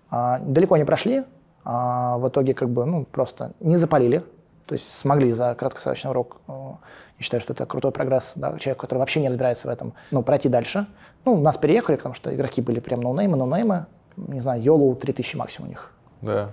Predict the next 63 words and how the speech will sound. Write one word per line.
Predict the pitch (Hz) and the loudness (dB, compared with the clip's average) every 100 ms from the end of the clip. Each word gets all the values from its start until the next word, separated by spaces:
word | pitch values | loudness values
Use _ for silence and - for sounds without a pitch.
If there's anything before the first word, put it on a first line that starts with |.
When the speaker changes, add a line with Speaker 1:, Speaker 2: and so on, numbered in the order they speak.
| - | -10
Speaker 1:
Э, | 135 | -10
я | 143 131 - - | -8 -8 -10 -14
пока | - | -10
не | 127 | -6
разбираюсь | 127 190 185 | -2 0 0
в | |
этом, | 135 107 | -2 2
Speaker 2:
Да, | 98 | 2
Speaker 1:
просто | 95 | 2
Speaker 2:
да, | 95 | 0
Speaker 1:
знаю, | 196 | -2
Speaker 2:
да. | - | -2
Speaker 1:
что, | - - - | -8 -12 -18
что | - | -20
такое | - 123 | -6 -4
Йолу. | 120 123 - | -4 -6 0
То | 151 | 2
есть | 139 - - | 2 0 0
далеко | 151 170 220 | 4 6 6
не | 202 | 6
пошли. | 170 - - _ _ _ - - - | 2 -2 -10 _ _ _ -20 -20 -4
Но, | 147 160 190 | 4 6 6
как | 185 | 6
бы, | 165 165 147 139 - - | 8 8 8 4 -4 -10
считаю, | - 165 165 | 4 6 6
как | 165 135 | 4 2
бы | 139 139 135 | 4 4 2
за | 127 | 2
этот | 139 147 | 2 2
месяц, | 180 185 - - - _ _ - | 0 -2 -10 -18 -20 _ _ -8
или | |
за | 123 | -6
последние | 123 135 127 | -4 0 0
два | |
месяца, | 160 - 135 | 0 -2 -2
я | |
очень | 123 139 147 | 0 0 0
много | 143 135 127 | -2 -4 -4
что | 127 | -4
узнал | 127 131 127 | 0 0 0
про | 139 | 0
К | |
С. | 143 113 - _ - - - - - _ | 0 0 -6 _ -20 -18 -18 -20 -20 _
Вот. | 123 127 113 - | 2 2 2 2
И, | 127 | 4
опять | 135 143 | 4 4
же, | 120 123 | 2 0
следил | 131 156 160 | 0 2 2
за | 123 | 4
каждыми | 151 127 131 127 | 2 2 2 0
новостями, | 127 120 - 147 165 | 0 0 0 0 0
кого | 143 135 | -2 -2
там | 131 | 0
банят, | 113 139 135 | 0 0 0
кого | 135 131 | -2 -2
не | 123 | 0
банят, | 117 143 160 - - | 2 2 2 -4 -12
кого | 127 135 | -8 -6
там | 135 | -8
кикают, | - - 147 143 | -12 -2 0 0
кого | - 143 | -4 -6
не | 135 | -8
кикают. | - 143 156 143 | -2 2 2 0